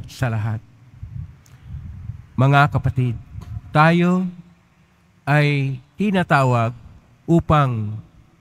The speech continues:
magbalik loob o magbagong buhay dahil tayong lahat ay ngailangan ng biyaya ng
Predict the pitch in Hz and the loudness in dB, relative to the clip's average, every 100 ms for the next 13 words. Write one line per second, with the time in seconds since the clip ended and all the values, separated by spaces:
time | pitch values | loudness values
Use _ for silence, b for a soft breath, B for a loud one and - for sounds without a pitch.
0 | _ 143 147 135 110 135 135 - 131 135 | _ 0 0 0 0 0 0 -2 0 2
1 | 123 113 113 - - _ _ - 131 131 | 0 -2 -6 -20 -20 _ _ -2 0 2
2 | 127 110 131 123 127 117 143 139 139 117 | 0 2 0 2 -2 0 2 2 2 0
3 | 110 117 - _ _ _ _ _ - _ | -6 -10 -16 _ _ _ _ _ -20 _
4 | - 135 135 135 127 127 131 - _ _ | 2 4 6 6 4 2 -2 -6 _ _
5 | - 143 147 147 151 147 120 - _ _ | -2 0 2 2 2 2 2 -2 _ _
6 | _ _ - 131 131 127 131 135 135 127 | _ _ 0 2 2 2 2 4 4 2
7 | 131 120 120 123 139 127 120 104 _ _ | 2 0 0 2 2 4 2 0 _ _
8 | _ _ _ _ _ _ 120 131 127 120 | _ _ _ _ _ _ 2 4 4 0